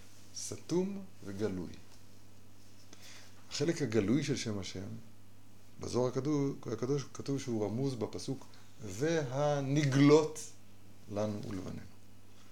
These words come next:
האותיות ו' וה' שבשם הם החלק הגלוי כלפינו,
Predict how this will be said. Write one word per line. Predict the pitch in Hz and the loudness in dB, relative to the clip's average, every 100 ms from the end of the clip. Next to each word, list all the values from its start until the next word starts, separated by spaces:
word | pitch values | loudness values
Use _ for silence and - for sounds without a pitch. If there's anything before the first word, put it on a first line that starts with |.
| - | -8
האותיות | 95 98 123 151 120 | -8 0 2 2 0
ו' | 104 147 143 101 - - - - | 6 8 8 2 -8 -10 -10 -6
וה' | 98 92 160 160 | -4 0 0 2
שבשם | 123 98 92 98 - - - - - - - 139 | 0 -2 -2 -2 -4 -8 -10 -10 -10 -12 -2 0
הם | 151 | 0
החלק | - 131 127 117 | 0 -2 -2 -2
הגלוי | 110 104 107 101 113 110 110 | -4 0 0 2 0 0 -4
כלפינו, | 110 110 | -8 -8